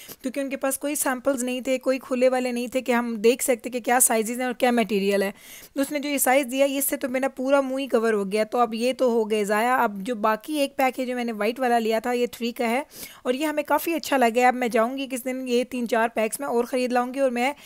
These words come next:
सैनिटाइज़र भी एक और लेके आऊँगी। तो आज जी मैंने सोचा कि आज ये मेथड का मैं लेके आई थी, all purpose जो है क्लीनर था, मैंने कहा इसको मैं लेके आते, आई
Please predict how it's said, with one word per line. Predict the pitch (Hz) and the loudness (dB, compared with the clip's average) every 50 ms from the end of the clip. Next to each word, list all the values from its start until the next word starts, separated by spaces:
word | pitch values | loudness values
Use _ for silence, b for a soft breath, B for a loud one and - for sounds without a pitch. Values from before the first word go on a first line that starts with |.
| B B B B B | B B B B B
सैनिटाइज़र | - 262 269 262 254 262 262 247 285 | -2 0 2 6 6 6 6 6 4
भी | 262 226 233 226 | 2 4 4 4
एक | 226 - 220 | 4 6 4
और | 208 202 | 2 2
लेके | 202 190 185 - 214 | 2 2 0 0 -2
आऊँगी। | 196 190 185 190 190 196 220 208 B B B B B B B B B - | -2 -2 -2 -2 -4 -4 -6 -10 B B B B B B B B B 4
तो | 262 254 269 269 269 269 269 269 | 6 6 8 8 8 8 8 6
आज | - - 247 240 254 240 226 - | 6 4 4 2 2 2 -2 -4
जी | 277 277 277 269 | -4 -4 -2 -2
मैंने | 262 254 247 247 | -2 -2 -2 -2
सोचा | 233 - 247 226 - 247 | -2 -2 -2 -2 -2 -2
कि | 240 - | -2 0
आज | 254 233 240 233 233 | 2 2 2 2 0
ये | 247 | -2
मेथड | 240 233 220 220 - 262 254 - | 0 0 0 0 0 -2 -4 -2
का | - 254 | -2 -2
मैं | 240 240 | -2 0
लेके | 233 220 226 214 - 240 | 2 0 0 2 2 0
आई | 233 | 0
थी, | 226 262 | 0 2
all | 262 226 220 226 226 | 2 2 2 2 2
purpose | - 233 220 - - 226 - - _ _ - 247 | 0 -2 0 0 0 -2 -2 -2 _ _ -6 -4
जो | 226 214 202 220 | -2 0 0 0
है | 214 214 226 214 220 214 208 | 0 2 2 4 4 2 2
क्लीनर | 208 - 247 226 233 247 277 196 - | 0 0 0 0 0 0 0 -2 0
था, | - 277 277 269 | 0 2 2 2
मैंने | 254 254 240 240 240 | 2 2 -2 -4 -2
कहा | 247 240 | -2 0
इसको | 233 233 220 - 240 | 0 -2 -2 -4 -4
मैं | 220 220 | -2 0
लेके | 214 208 208 208 - 247 | 2 2 0 2 2 2
आते, | 233 233 233 - 269 | 2 2 2 0 0
आई | 233 214 220 | 2 2 0